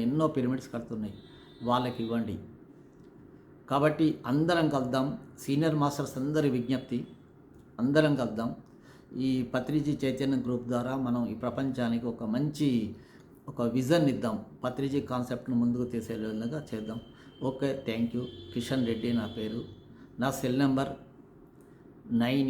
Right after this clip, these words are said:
ఎయిట్ ఫోర్ నైన్ డబల్ త్రీ సిక్స్ టూ జీరో టూ. మళ్ళీ ఒకసారి చెప్తున్నాను, నైన్ ఎయిట్ ఫోర్ నైన్ త్రీ త్రీ సిక్స్ టూ జీరో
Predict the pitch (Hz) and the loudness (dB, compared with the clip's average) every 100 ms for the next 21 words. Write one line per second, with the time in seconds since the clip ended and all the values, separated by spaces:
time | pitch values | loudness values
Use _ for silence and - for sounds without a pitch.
0 | 123 131 165 - - - - - - - | 4 2 0 -6 -16 -20 -20 -20 -20 -20
1 | - - - - - - - - - 127 | -20 -20 -20 -20 -20 -20 -20 -20 -6 0
2 | 131 120 120 131 190 - - - - - | 2 2 2 2 -2 -6 -12 -20 -20 -20
3 | - - - - - - - - 113 120 | -20 -20 -20 -20 -20 -20 -20 -12 -2 2
4 | 123 117 - 147 233 - - - - - | 2 0 -2 -2 -2 -4 -14 -20 -20 -20
5 | - - - - - - 156 - - - | -20 -20 -20 -20 -18 -4 -4 -4 -4 -2
6 | 160 196 - - 107 135 117 - 104 - | -2 -4 -10 -12 0 2 2 -2 -8 -12
7 | - - - - - - - - - 123 | -18 -20 -20 -20 -20 -20 -20 -20 -4 0
8 | 131 139 117 - 107 107 - 110 107 - | 4 2 2 -4 -8 -10 -8 -6 -6 -8
9 | - - - - - - - - - - | -14 -20 -20 -20 -20 -20 -20 -20 -20 -20
10 | - - - 120 127 143 147 - - 120 | -20 -20 -4 0 2 4 2 0 -2 -2
11 | 117 110 107 - 147 - - - - - | 0 -2 -4 -6 -8 -8 -18 -20 -20 -20
12 | - - - - - 127 143 - 151 - | -20 -20 -20 -20 -8 0 2 2 -4 -6
13 | - - - - - 131 113 117 113 | -16 -18 -20 -16 -4 -4 0 -2 -2